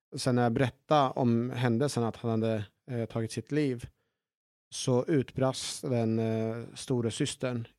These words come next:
i ett enormt glädje. Hon var så glad. För att äntligen så hade han, skulle hon få slippa se sin pappa mer.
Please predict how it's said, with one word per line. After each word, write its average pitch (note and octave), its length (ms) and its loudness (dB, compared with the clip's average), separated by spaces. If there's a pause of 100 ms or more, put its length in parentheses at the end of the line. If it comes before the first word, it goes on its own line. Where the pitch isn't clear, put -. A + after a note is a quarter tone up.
i C3 120 0
ett - 260 -2
enormt A#2 400 0
glädje. B2+ 640 2 (760)
Hon C#3 160 4
var B2+ 100 4
så C3 340 2
glad. C3 480 0 (680)
För B2 80 -4
att - 120 -6
äntligen B2+ 540 2
så - 100 -4
hade A#2 160 0
han, A2+ 320 -2
skulle A#2 260 -2
hon A2 140 0
få A#2+ 120 -4
slippa - 380 -6
se A2 200 -4
sin G#2+ 180 -4
pappa - 340 -6
mer. B2 320 -4